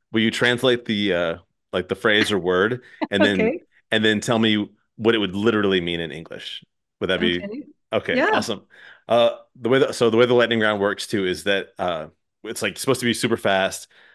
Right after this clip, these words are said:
Speaker 1: like, no time to think. Although obviously this is, like, really, I'm, I'm asking you to do literary translations with no time to think. So I totally understand
Speaker 2: <laughs>
Speaker 1: the absurdity of what I'm asking, but <laughs>
Speaker 2: Okay.
Speaker 1: just, just, uh,
Speaker 2: <laughs>
Speaker 1: like,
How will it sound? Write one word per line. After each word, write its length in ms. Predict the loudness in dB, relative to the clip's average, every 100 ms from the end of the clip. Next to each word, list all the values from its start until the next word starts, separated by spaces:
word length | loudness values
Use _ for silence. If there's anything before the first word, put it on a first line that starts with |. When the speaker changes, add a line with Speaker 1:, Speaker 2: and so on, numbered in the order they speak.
| _ -6
Speaker 1:
like, 160 | -2
no 160 | 0 0
time 200 | 0 -4
to 80 | -2
think. 300 | -2 -4 -2
Although 260 | 0 2 0
obviously 320 | 0 -2 -4
this 160 | -6
is, 140 | -4 -4
like, 180 | -4 -4
really, 220 | -2 -2 -2
I'm, 140 | -6 -4
I'm 140 | -2
asking 220 | -2 -2
you 60 | -2
to 80 | -2
do 300 | -2 -2 -6 -12 -20 -14 0
literary 400 | 2 4 4 2
translations 760 | 0 -2 0 -2 -2 -4 -6
with 120 | -6 -4
no 120 | -4
time 180 | -4 -8
to 60 |
think. 240 | -6 -8 -8
So 180 | -8 -8
I 140 | -8
totally 360 | 0 2 4 2
understand 520 | 0 0 -2 -2 -6 -20 -20
Speaker 2:
<laughs> 220 | -20 _
Speaker 1:
the 160 | -2 2
absurdity 840 | 2 2 2 2 2 2 2 0
of 100 | -2
what 100 | 0
I'm 100 | 0
asking, 500 | 0 -2 -2 -2 -4 -6
but 360 | -4 -4 -6 _ -16 -10 -6 -4
<laughs> 180 | 0 0 2 2 2
Speaker 2:
Okay. 320 | 0 0 2 2
Speaker 1:
just, 240 | 2 -2 0 2
just, 220 | 4 6
uh, 300 | 8 6 4
Speaker 2:
<laughs> 340 | -2 -6 -2
Speaker 1:
like, 280 | 2 2 0